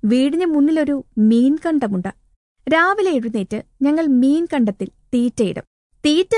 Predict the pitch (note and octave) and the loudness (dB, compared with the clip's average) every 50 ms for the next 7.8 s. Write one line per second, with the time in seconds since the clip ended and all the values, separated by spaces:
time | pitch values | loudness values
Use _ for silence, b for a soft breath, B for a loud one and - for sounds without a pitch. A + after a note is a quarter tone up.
0 | G#4 G4+ F#4 E4 D#4 E4 E4 - _ _ - - C4+ A#3+ A#3 A#3+ C4+ C#4+ D4+ E4 | 0 0 -2 -2 -2 -4 -6 -8 _ _ -6 -4 -2 0 0 0 0 0 0 0
1 | F#4 F#4 E4+ D4 D4 - - D4 C#4 C#4 C4 - _ _ - C4 B3+ C4 C4+ C#4+ | -2 -2 -2 -2 -2 -2 -2 0 0 0 -2 -4 _ _ -2 0 2 2 0 0
2 | D#4 D#4 D#4 C#4+ B3 A#3+ B3 - _ - A#3 A#3 B3 B3+ C4 C#4+ C#4+ D#4+ C#4+ C4 | 0 0 0 0 0 0 -2 -4 _ 0 2 2 2 2 2 0 0 0 -2 -2
3 | C4 C4 - A#3 A3+ - A3 G#3+ G#3+ G3 F#3 F#3 F#3+ F#3+ F3+ F#3 - - _ _ | -2 -2 -4 -4 -4 -2 -4 -4 -4 -4 -4 -4 -4 -6 -6 -6 -8 -10 _ _
4 | _ _ _ _ _ _ - - D#4+ F#4 G#4+ A4 - - - F4 D#4 D#4+ - - | _ _ _ _ _ _ -2 0 2 2 2 0 0 -2 -4 -2 -2 -4 -4 -4
5 | E4+ D#4+ D#4 D4+ D#4 C#4+ - C#4+ B3 A#3 A#3 C4 C#4+ C#4 B3 A3+ G#3+ - B3 A3+ | -4 -2 0 0 -2 -2 -2 -2 -2 -2 0 -2 -2 0 -2 -4 -4 -4 -6 -6
6 | B3+ D4+ _ _ _ _ - C4+ B3 B3 B3+ C4 E4 - - E4 D#4+ D4 D4+ D4 | -6 -8 _ _ _ _ -4 -2 0 0 0 0 -2 -4 -4 -2 -2 0 0 -2
7 | B3+ A3+ A#3 A3+ A3+ A#3 B3 C4 - D4+ C#4+ C#4+ C#4 C4+ B3+ A#3 | -2 -2 -2 -2 -2 -2 -2 -2 -4 -4 -2 -2 -2 -2 -2 -6